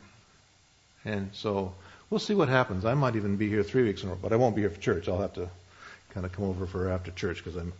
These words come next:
in Willits. Okay, I want you to take a look at that verse that, uh, Dean read to us again. Uh, do you have your Bibles open? Let's look at it real carefully, First John chapter four, verses seven and eight.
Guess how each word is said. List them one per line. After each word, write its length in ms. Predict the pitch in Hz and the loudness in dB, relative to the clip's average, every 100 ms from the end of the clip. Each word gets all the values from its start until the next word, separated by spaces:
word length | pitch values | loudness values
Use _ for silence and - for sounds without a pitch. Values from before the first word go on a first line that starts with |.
| - | -12
in 140 | 98 | -4
Willits. 420 | 95 90 82 - - - - - - - - - - - - - - - | 2 2 0 -6 -12 -18 -20 -16 -16 -16 -18 -20 -20 -20 -20 -20 -8 2
Okay, 300 | 226 202 165 | 8 12 12
I 80 | 175 | 12
want 200 | 247 - | 12 12
you 80 | 202 | 8
to 60 | |
take 160 | 180 175 | 8 8
a 60 | 156 | 10
look 220 | 156 151 | 10 10
at 100 | 143 | 10
that 220 | 131 107 | 10 10
verse 340 | 131 139 135 | 10 10 10
that, 260 | 131 117 117 | 8 8 8
uh, 80 | 117 | 6
Dean 320 | 110 131 127 | 8 8 8
read 300 | 120 127 127 | 10 10 10
to 180 | 127 123 | 6 6
us 160 | 113 | 6
again. 520 | 120 113 113 110 113 104 - | 2 6 8 8 4 -2 -6
Uh, 80 | 131 | -4
do 120 | 110 | 6
you 60 | 131 | 10
have 100 | 151 | 10
your 100 | 151 | 10
Bibles 380 | 131 135 131 117 | 10 10 10 8
open? 360 | 131 127 143 139 - - - - - - _ - - - - | 8 6 4 0 -4 -20 -20 -20 -20 -20 _ -20 -20 -4 4
Let's 180 | 139 | 6
look 200 | 151 151 | 8 10
at 160 | 139 135 | 10 10
it 60 | 117 | 10
real 220 | 123 151 | 8 8
carefully, 480 | 156 139 127 120 117 | 10 8 10 6 6
First 300 | 139 135 - | 6 4 6
John 260 | 127 123 | 6 6
chapter 340 | 117 123 120 117 | 6 4 4 0
four, 320 | - 113 110 | 4 6 6
verses 320 | 107 - 110 | 4 0 -2
seven 300 | - 107 104 | 4 4 4
and 160 | 104 104 | 4 6
eight. 260 | 104 101 | 4 4